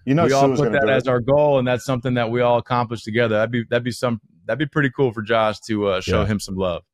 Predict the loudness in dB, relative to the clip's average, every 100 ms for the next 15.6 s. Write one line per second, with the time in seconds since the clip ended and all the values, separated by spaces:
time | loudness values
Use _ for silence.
0 | -4 0 2 2 0 -2 0 0 0 0
1 | -2 -2 -4 -2 -2 0 0 2 0 -2
2 | -8 -20 -20 -20 _ -8 -4 -2 -2 -2
3 | -2 0 0 2 0 0 0 0 0 2
4 | 2 2 -2 -6 -2 0 2 0 -2 -18
5 | -20 -4 2 2 2 0 0 2 2 2
6 | 0 0 -2 -2 -2 -2 0 2 0 0
7 | -2 -2 -2 -2 -2 0 2 2 2 2
8 | 2 0 0 0 0 0 -2 0 -2 0
9 | -2 0 -2 -2 -2 -2 -2 -4 -4 -4
10 | -4 -4 -2 0 0 -2 -8 -6 -2 -2
11 | -2 -4 -2 -2 -2 -4 -2 -2 -2 -4
12 | -4 -4 -8 _ _ -2 0 2 2 2
13 | -2 -4 -4 -8 -10 -6 -2 2 2 2
14 | -2 -6 0 0 0 -4 -18 -8 0 2
15 | 2 0 0 2 2